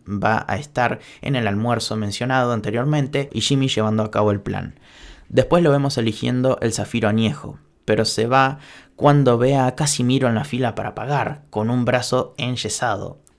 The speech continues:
Esto lo descoloca, ya que ellos grabaron el video sin saber que estaba lesionado. Desde el auto le informa a Kim sobre esto y ella se asombra.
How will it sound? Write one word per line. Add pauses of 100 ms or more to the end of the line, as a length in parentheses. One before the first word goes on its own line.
Esto
lo
descoloca,
ya
que
ellos
grabaron
el
video (360)
sin
saber (200)
que
estaba
lesionado. (720)
Desde
el
auto (240)
le
informa
a
Kim
sobre
esto
y
ella
se
asombra.